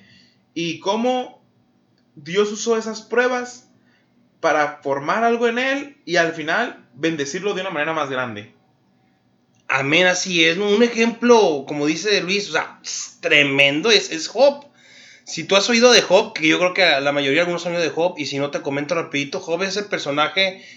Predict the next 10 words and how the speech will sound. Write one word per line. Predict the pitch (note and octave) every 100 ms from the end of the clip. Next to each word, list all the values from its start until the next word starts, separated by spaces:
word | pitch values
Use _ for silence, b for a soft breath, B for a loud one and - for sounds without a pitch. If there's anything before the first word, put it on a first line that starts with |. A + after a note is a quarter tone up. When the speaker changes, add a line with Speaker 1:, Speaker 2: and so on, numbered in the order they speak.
| B
Speaker 2:
eh, | C3 C3 B2
que | C3+
podemos | C3+ D#3 E3
encontrar | C#3 B2 D3 D#3
en |
el | C#3
libro | B2 C#3
de | D3+
Job. | A#2+ C#3+ C#3+ - _ _ _ _
Amén. | - A#2 G#2